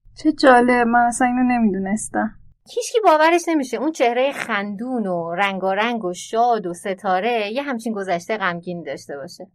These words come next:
Speaker 1: من می‌دونستم گذشته‌اش غمگین بوده، ولی این تیکه داستانی که تعریف کردی رو نمی‌دونستم.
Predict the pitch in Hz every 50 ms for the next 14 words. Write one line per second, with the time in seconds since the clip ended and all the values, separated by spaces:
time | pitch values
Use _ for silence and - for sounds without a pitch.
0 | _ - _ - 269 277 311 339 381 370 370 359 330 277 277 - 247 226 220 208
1 | 214 208 202 208 208 214 - - 214 208 - - 214 208 202 196 202 190 208 196
2 | 190 190 190 185 180 185 185 185 196 214 - - _ _ - 247 240 240 277 277
3 | 262 - - 262 285 285 285 285 - _ _ _ - - - - 233 226 240 226
4 | 202 214 214 214 - 247 233 233 247 254 254 247 240 233 208 196 196 202 - -
5 | 214 208 214 208 202 214 214 202 196 180 180 175 - 220 202 - 214 - - -
6 | -